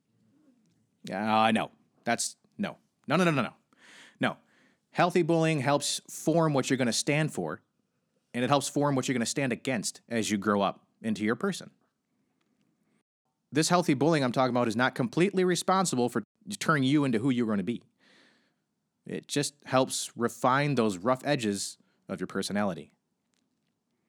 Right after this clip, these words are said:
And as a kid, it might help mature you even faster. I can't give specific examples of healthy bullying because it boils down to your overall environment, your neighborhood, you know, where you're going home to, how your parents are, how your siblings are.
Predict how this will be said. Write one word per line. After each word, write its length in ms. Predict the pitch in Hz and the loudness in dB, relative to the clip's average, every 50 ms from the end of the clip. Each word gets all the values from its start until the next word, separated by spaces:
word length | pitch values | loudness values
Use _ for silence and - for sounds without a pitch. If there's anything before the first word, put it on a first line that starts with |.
| _ _ _ _ _ _ _ - | _ _ _ _ _ _ _ -2
And 140 | 139 131 123 | 0 2 2
as 140 | 123 110 | 2 2
a 40 | 104 | 0
kid, 460 | 98 - - 156 131 127 127 131 147 - _ _ _ _ _ | -2 0 2 4 4 4 2 0 -4 -10 _ _ _ _ _
it 160 | 127 123 - 123 | -4 -4 -2 0
might 220 | 120 123 139 104 | 0 0 2 2
help 180 | 117 127 123 110 | 0 -2 -2 -2
mature 320 | 107 - - - 135 127 | -4 -4 -4 -2 0 2
you 140 | 120 117 117 | 2 2 2
even 180 | 110 101 98 | 2 0 -2
faster. 460 | - - 110 113 113 - - 107 - _ _ _ _ _ _ _ _ _ _ _ _ _ _ _ _ | -2 -2 -2 -2 -2 -4 -8 -14 -16 _ _ _ _ _ _ _ _ _ _ _ _ _ _ _ _
I 60 | 127 | -4
can't 320 | 120 - 165 190 208 196 160 | 0 4 4 4 4 4 2
give 200 | 143 151 156 135 | 2 2 2 0
specific 440 | - - 110 - - 147 139 147 131 | -2 -6 -4 -2 -2 -2 0 0 -2
examples 460 | 117 104 104 110 110 104 113 101 92 | -2 0 0 0 0 0 -2 -4 -4
of 80 | 87 | -4
healthy 260 | 110 107 107 104 - 101 | -2 -2 -2 -2 -2 -4
bullying 320 | 92 107 107 107 107 107 | -2 -2 -2 0 0 -2
because 300 | 98 98 - 117 110 107 | -4 -4 -4 -4 -4 -2
it 80 | 107 98 | -2 0
boils 240 | 131 139 139 120 | 0 0 0 0
down 200 | 113 123 127 131 117 | 0 -2 -2 -2 -2
to 100 | - 123 | -2 -2
your 160 | 123 123 - | -2 -2 0
overall 420 | 123 127 117 120 117 120 120 123 | 0 -2 0 2 2 2 2 2
environment, 640 | 123 117 104 113 123 123 117 104 104 98 98 - - - _ _ _ - | 0 0 0 0 0 0 0 0 0 -2 -4 -6 -12 -16 _ _ _ -10
your 100 | 92 92 | -6 -2
neighborhood, 680 | 110 117 117 117 110 113 120 120 117 120 117 110 107 - - - - - _ _ _ _ | -2 0 0 0 0 0 0 2 2 2 0 -2 -6 -12 -20 -20 -20 -20 _ _ _ _
you 80 | - 110 | -6 -4
know, 80 | 110 | -2
where 120 | 107 113 117 | 0 2 2
you're 80 | 113 | 2
going 200 | 113 120 113 113 | 2 2 0 0
home 220 | 113 123 123 123 117 | 0 0 0 0 0
to, 300 | - 127 123 123 120 117 | 0 0 2 2 2 0
how 60 | 113 | 0
your 120 | 113 117 107 | -2 -2 -2
parents 320 | 127 127 120 123 113 - | -2 -2 -2 -2 -2 -2
are, 360 | 120 120 120 120 120 117 113 110 | 0 0 2 2 2 0 0 -2
how 80 | 113 | -2
your 100 | 104 104 | -2 -2
siblings 320 | 101 - 113 113 123 120 113 | -2 -2 -2 -2 -2 0 0
are. 360 | 113 117 117 117 113 110 | 2 2 2 0 -2 -4